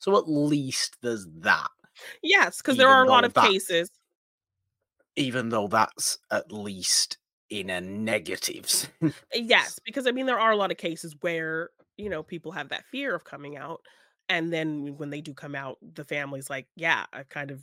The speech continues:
Speaker 2: known all along," or, "I, you
Speaker 1: <clears throat>
Speaker 2: know, yes, I don't care." You know, so the, the fear was there, but when they do come out, it's all,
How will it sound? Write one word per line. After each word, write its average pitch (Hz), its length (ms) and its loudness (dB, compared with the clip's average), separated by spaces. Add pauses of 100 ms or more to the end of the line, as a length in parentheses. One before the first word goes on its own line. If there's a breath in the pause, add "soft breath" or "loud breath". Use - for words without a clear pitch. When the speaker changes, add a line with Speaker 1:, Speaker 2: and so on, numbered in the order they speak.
Speaker 2:
known 135 380 -10
all 127 220 -14
along," 143 480 -4
or, 135 220 -6
"I, 131 160 -4
you 151 160 -8
Speaker 1:
<clears throat> - 0 -
Speaker 2:
know, 143 300 -12 (320)
yes, 139 380 -4
I - 80 -6
don't 135 220 -8
care." 143 520 0 (640 loud breath)
You 185 120 10
know, 165 80 10
so 165 140 0
the, 160 140 4
the - 240 -8
fear 220 240 8
was 156 240 4
there, 147 440 2
but 131 80 -4
when 147 140 -6
they 143 100 -6
do 139 120 -10
come 139 200 -12
out, 101 300 -6
it's - 260 -14 (120)
all, 139 220 -10